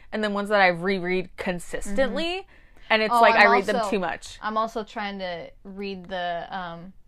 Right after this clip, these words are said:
Speaker 2: the Lockwood and Co. books,
Speaker 1: Which you
Speaker 2: 'cause I
Speaker 1: have not made a huge dent
Speaker 2: Well,
Speaker 1: in that.
Speaker 2: I've,
Speaker 1: <laughs>
Speaker 2: no, I'm almost halfway through. I'm almost halfway through, 'cause I wanna, I wanna try to get to, like,
Speaker 1: Okay,
Speaker 2: the
Speaker 1: but how
Speaker 2: second
Speaker 1: long
Speaker 2: one.
Speaker 1: ago did you get that book?
Speaker 2: I don't know.
Speaker 1: <laughs> Yeah, so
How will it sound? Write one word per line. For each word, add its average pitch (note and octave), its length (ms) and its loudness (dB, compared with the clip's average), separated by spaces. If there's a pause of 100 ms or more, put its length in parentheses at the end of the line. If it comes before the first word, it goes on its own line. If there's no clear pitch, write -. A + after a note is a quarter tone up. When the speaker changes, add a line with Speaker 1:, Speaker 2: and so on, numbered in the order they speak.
(160)
Speaker 2:
the F3 300 -10
Lockwood G3 380 -6
and F#3+ 100 -14
Co. F#3+ 220 -10
books, F3+ 160 -4
Speaker 1:
Which G#3+ 240 4
you A3+ 140 2
Speaker 2:
'cause G#3+ 80 2
I F3+ 180 0
Speaker 1:
have F3+ 240 4
not D#3+ 160 -4
made D#3 100 -8
a E3 60 -8
huge D#3+ 220 -6
dent B3 160 -4
Speaker 2:
Well, E3+ 100 4
Speaker 1:
in E3 60 2
that. D3+ 280 -2 (140)
Speaker 2:
I've, E4 400 0
Speaker 1:
<laughs> - 300 -8
Speaker 2:
no, F4 240 0
I'm D#4+ 140 0
almost F4+ 380 -2
halfway G3+ 380 -6
through. - 320 -16 (460)
I'm D4+ 140 -4
almost B3 300 -8
halfway F#3 320 -8
through, E3+ 200 -16
'cause B3 160 -8
I B3+ 120 4
wanna, C#4 240 0
I A#3+ 120 0
wanna C4+ 300 2
try A#3 260 -2
to A#3 100 -4
get G3+ 400 -6 (400)
to, A#3+ 160 -4
like, G#3+ 160 4
Speaker 1:
Okay, D#4 160 8
Speaker 2:
the B3+ 60 8
Speaker 1:
but B3+ 100 10
how D4+ 60 6
Speaker 2:
second F#4+ 160 12
Speaker 1:
long C#4+ 180 8
Speaker 2:
one. C4+ 80 4
Speaker 1:
ago B3 200 8
did G#3+ 160 2
you G#3+ 60 -4
get G3+ 140 0
that F#3 160 0
book? - 400 -2
Speaker 2:
I D4+ 80 -2
don't F3 180 -8
know. - 160 -10
Speaker 1:
<laughs> - 40 6 (500)
Yeah, - 140 6
so C4+ 80 -2